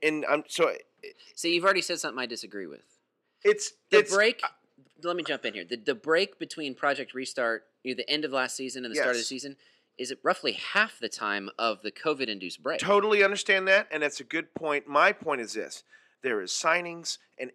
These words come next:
Speaker 1: anytime there's any sub-, part of significant break, uh, guys pick up injuries, chemistry changes. Guys right now, I mean, look, the window doesn't close till October fifth.
Speaker 2: True.
Speaker 1: If, unless I'm wrong.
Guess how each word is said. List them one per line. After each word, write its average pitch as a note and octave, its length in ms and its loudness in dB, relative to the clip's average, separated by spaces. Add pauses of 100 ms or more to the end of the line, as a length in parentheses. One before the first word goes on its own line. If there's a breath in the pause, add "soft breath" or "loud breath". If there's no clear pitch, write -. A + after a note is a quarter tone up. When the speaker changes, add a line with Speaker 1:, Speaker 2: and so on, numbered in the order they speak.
(100)
Speaker 1:
anytime F3+ 600 0
there's B2 220 -6
any F3 180 -4
sub-, E3+ 280 -4 (400)
part D3 200 4
of B2+ 140 -4
significant C3+ 680 -8
break, G2+ 360 -2 (480 soft breath)
uh, F#2 140 -6 (340)
guys A#2 240 0
pick A#2+ 220 -8
up F#2+ 160 -8
injuries, E3+ 580 -2 (340)
chemistry E3+ 520 -6 (140)
changes. D3+ 560 -4 (320 soft breath)
Guys G3+ 280 6
right G3+ 180 4
now, E3+ 260 6 (100)
I F#3 60 -4
mean, F#3 180 -6 (200 soft breath)
look, A#3+ 300 0
the G#3+ 120 4
window B3 340 4
doesn't A3 360 2
close G#3 360 2
till F#3+ 160 -6
October F#3 540 0
fifth. F3 400 -2 (240)
Speaker 2:
True. F#2+ 180 -2
Speaker 1:
If, F#3 280 0
unless F#3 300 4
I'm F#3 320 2
wrong. F3 360 6